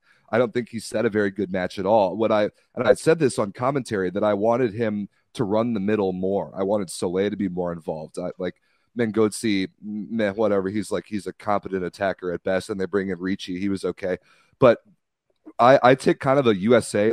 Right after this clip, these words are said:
approach at middle attack, and, and the one thing that I'll always appreciate John Speraw for is that he lumps middle attack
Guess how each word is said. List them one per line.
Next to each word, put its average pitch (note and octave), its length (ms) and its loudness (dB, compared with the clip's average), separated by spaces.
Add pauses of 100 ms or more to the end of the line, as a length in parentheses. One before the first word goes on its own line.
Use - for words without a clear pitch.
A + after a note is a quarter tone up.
approach - 440 0
at A2 160 -2
middle A2 300 2
attack, G#2+ 560 -2
and, F#2+ 260 -4 (400)
and G2 240 -4
the A2 80 0
one A2 200 4
thing G#2+ 260 -4
that G2 100 0
I'll F#2+ 60 4
always F#2 320 0
appreciate F#2 500 -8
John F2+ 260 -2
Speraw F2+ 440 -2
for A2+ 260 2
is G2 100 0
that G2+ 140 -6
he C3 320 2
lumps A2+ 640 0 (200)
middle A2 340 2
attack G#2 540 0